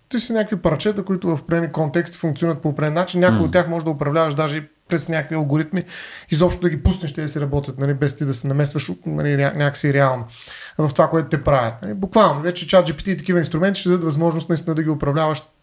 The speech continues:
Speaker 1: напълно не-, независимо от, няма да има контрол от едно място, от един център. Нали. А, а, така че ние сме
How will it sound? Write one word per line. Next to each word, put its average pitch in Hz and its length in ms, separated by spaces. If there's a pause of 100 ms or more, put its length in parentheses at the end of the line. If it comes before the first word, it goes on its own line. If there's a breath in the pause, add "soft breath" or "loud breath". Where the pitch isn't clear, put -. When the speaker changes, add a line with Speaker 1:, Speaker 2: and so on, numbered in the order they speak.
Speaker 1:
напълно 185 540
не-, 160 200
независимо 143 800
от, 143 220
няма 170 220
да 151 60
има 147 180
контрол 143 460 (440 loud breath)
от 143 140
едно 165 220
място, 143 320
от 135 80
един 156 220
център. 123 340
Нали. 113 180 (520 loud breath)
А, 156 100 (360)
а, 139 440 (140)
така 220 180
че 247 240
ние 214 280
сме 233 380